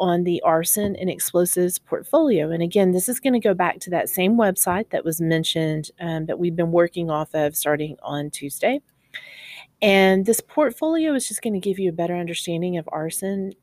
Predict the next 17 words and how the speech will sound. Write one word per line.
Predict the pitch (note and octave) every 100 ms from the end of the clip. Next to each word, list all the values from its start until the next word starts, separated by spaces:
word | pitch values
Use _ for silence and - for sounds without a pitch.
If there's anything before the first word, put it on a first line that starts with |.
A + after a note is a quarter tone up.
| _
and, | F3 E3+ E3+ E3+ E3 D#3+ D#3+ -
um, | D#3 C#3+
explosives. | - - G3+ G#3+ A3+ C4 C4 B3+ - - - - _
And | A#3 G3+
what | A#3+ -
we | C4
try | - B3 A3+
to | A3
do | F#3+ G3 G3+ A3 A#3 -
is | F3+ F3+ F3 E3
make | F3+ F#3
it | G#3
a |
little | F#3+ F#3 F#3+
bit | D3+ -
more | F3
relevant | E3 D#3+ D#3+ G#3 C4 C#4+